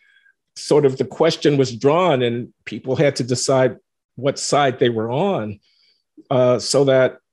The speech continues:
defense of Rittenhouse indirectly becomes an attack on Black Lives Matter and a characterization of the protest as, uh, as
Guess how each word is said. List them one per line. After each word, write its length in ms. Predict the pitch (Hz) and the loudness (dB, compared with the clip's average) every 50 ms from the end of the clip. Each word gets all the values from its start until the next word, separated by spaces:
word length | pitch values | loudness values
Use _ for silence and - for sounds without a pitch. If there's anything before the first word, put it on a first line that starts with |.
| - | -4
defense 460 | 135 147 127 - - 165 180 185 180 - | -2 -2 -2 0 0 0 0 0 0 0
of 160 | 139 123 113 | -2 0 2
Rittenhouse 540 | 143 190 - 139 143 131 127 123 120 - - | 0 0 0 -2 -4 -2 -2 -4 -4 -6 -2
indirectly 1000 | - 151 143 131 143 131 123 131 156 214 226 - - 139 120 117 104 104 101 - _ | -2 -2 0 2 0 0 2 0 -2 -2 -4 -6 -6 -4 -4 -4 -4 -8 -12 -6 _
becomes 640 | - 110 - - 143 127 120 120 117 117 117 110 - - - | -4 -4 -2 -2 0 2 2 2 0 0 -2 -4 -6 -2 0
an 200 | 135 123 123 123 | 2 4 4 2
attack 560 | 117 110 - - - 160 151 143 139 - - | 0 -2 -4 -4 -2 0 0 0 -2 -4 -4
on 480 | - 131 127 123 123 123 120 120 117 - _ _ _ _ _ - | -4 -2 0 0 0 0 -2 -4 -6 -8 _ _ _ _ _ 0
Black 240 | 120 127 127 123 - | 2 2 2 0 2
Lives 340 | 135 135 127 120 107 - | 2 2 2 2 0 -4
Matter 440 | 123 123 131 131 131 127 131 127 120 | -2 0 0 2 2 2 0 0 0
and 120 | 123 120 117 | -2 -2 -4
a 200 | 117 113 113 107 _ _ _ _ _ _ _ - | -6 -6 -8 -12 _ _ _ _ _ _ _ -4
characterization 920 | - 147 147 147 143 147 - 139 127 117 113 135 131 123 120 - 123 123 | 0 2 4 4 2 2 -2 -4 -4 -2 -2 -2 -2 -2 -2 -2 -2 0
of 240 | 120 120 117 107 - - | 0 -2 -2 -4 -4 -2
the 180 | 117 113 107 | -2 -2 -2
protest 720 | 104 - - 135 135 127 127 - 123 120 120 120 - - 123 | -4 -2 0 0 0 0 0 -2 0 0 0 -2 -2 -2 -2
as, 320 | 120 117 113 110 110 - | 0 0 0 -2 -2 -2
uh, 240 | 120 120 117 113 107 107 - - - - | -2 0 0 -2 -6 -8 -14 -18 -12 -6
as 220 | 113 123 110 104 | -6 -6 -6 -6